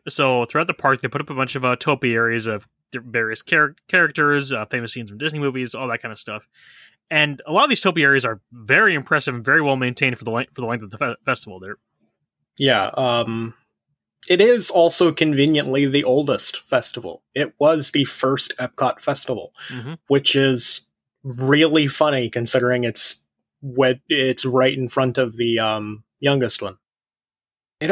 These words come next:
Speaker 2: it almost feels like we're, like, skipping around here, despite the fact that we're going in it chronologically through a calendar year. We've gone from the youngest festival to the oldest one.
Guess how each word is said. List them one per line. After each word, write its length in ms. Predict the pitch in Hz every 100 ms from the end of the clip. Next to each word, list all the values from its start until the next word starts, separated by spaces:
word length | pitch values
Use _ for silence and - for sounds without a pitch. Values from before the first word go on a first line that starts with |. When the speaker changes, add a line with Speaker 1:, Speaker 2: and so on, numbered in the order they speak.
| 214
Speaker 2:
it 100 | 190
almost 340 | 208 185 143
feels 220 | 151 143
like 180 | 143 127
we're, 120 | 127
like, 180 | 117 110
skipping 720 | - - 131 131 123 120 110 113
around 600 | 127 120 117 117 113 117
here, 400 | - 104 95 95 - - _
despite 320 | 143 - 151
the 80 | 156
fact 220 | 156 143
that 100 | 151
we're 140 | 139 131
going 300 | 135 131 131
in 100 | 127
it 100 | -
chronologically 840 | 131 127 123 113 117 - 135 123
through 220 | - 117
a 40 |
calendar 520 | 117 120 117 120 117 113
year. 320 | 107 107 117
We've 260 | 117 107 -
gone 240 | 113 113
from 160 | 117 113
the 80 | 110
youngest 400 | 107 113 110 -
festival 420 | 113 - 120 113
to 120 | 117
the 140 | 113 101
oldest 360 | 101 110 -
one. 140 | 117